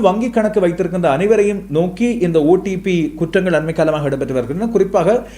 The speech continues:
கிராம பகுதிகளில் உள்ள ப-, அ, வயது அதிகரித்தோர், மூத்தவர்கள், அதுபோல நகர்ப்புறங்களில் உள்ள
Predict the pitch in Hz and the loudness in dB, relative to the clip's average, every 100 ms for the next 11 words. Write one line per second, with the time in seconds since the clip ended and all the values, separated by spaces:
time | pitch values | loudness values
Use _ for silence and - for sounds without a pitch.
0 | - 202 214 247 226 190 180 170 151 131 | 0 4 4 2 -2 -2 0 0 0 -2
1 | 127 196 - - - - - - - - | 0 -2 -2 -16 -20 -20 -20 -20 -20 -20
2 | - - 135 156 170 135 131 113 - 120 | -20 -18 2 4 4 0 -6 -8 -8 0
3 | 190 226 220 151 156 143 151 127 120 156 | 2 4 2 0 -2 -4 -4 -6 -6 -6
4 | 196 185 151 127 110 - - 170 196 233 | -4 -2 -2 -4 -8 -14 -10 -2 0 2
5 | 285 202 175 254 254 240 220 196 185 247 | 2 2 0 0 2 0 0 -2 0 2